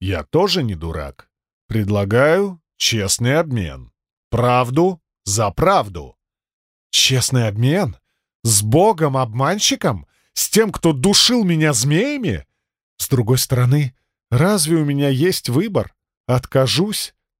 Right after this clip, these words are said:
точно убьет. А так хоть поживу подольше». «Не здесь», подмигнул Гермий. От меня не ждали ответа. Племянник моей бабушки Меропы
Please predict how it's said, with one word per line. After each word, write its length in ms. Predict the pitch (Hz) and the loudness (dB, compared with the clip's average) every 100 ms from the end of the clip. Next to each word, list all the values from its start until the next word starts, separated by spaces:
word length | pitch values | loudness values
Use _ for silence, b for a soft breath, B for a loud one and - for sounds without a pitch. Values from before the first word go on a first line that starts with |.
| _ | _
точно 480 | 233 269 - 156 123 | -2 0 0 0 0
убьет. 500 | 107 107 131 113 _ _ _ _ - | 0 0 0 -2 _ _ _ _ -8
А 100 | 135 | -4
так 260 | 240 233 | -2 -2
хоть 280 | - 165 - | -2 -4 -2
поживу 480 | 214 175 160 151 220 | 0 2 2 0 0
подольше». 720 | 160 127 123 101 - 76 71 _ _ _ _ _ - | 0 0 2 0 -2 -6 -12 _ _ _ _ _ -16
«Не 300 | 82 98 151 | -6 -2 -2
здесь», 760 | 196 175 110 87 78 65 - _ - | 0 0 0 0 -4 -6 -10 _ -6
подмигнул 540 | 104 95 104 98 101 | -4 -2 -4 -2 -2
Гермий. 580 | 95 104 95 92 90 82 _ _ _ _ | 0 0 0 -2 -4 -6 _ _ _ _
От 200 | 107 - | -10 -4
меня 240 | 127 160 220 | -2 0 0
не 120 | 185 | 0
ждали 340 | 120 156 190 | 0 0 0
ответа. 540 | 107 - 120 123 113 - _ _ _ _ - | -2 -4 -2 -2 -4 -10 _ _ _ _ -2
Племянник 640 | 120 127 143 139 123 - | 2 2 2 0 -2 -2
моей 200 | 123 117 | -2 0
бабушки 480 | 107 120 107 - - | 2 0 0 -4 -6
Меропы 680 | 98 98 127 196 - 175 | -4 -2 0 0 0 -4